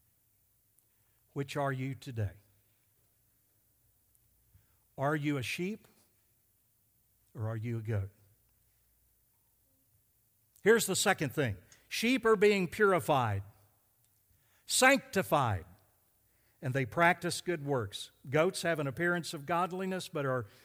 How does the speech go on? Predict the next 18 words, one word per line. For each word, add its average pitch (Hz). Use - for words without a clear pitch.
defiled, 165
and 127
they 127
are 113
unfit 160
for 123
any 160
good 139
work. 120
Let 127
me 127
show 143
you 160
the 143
picture 170
of 175
a 185
sheep. 214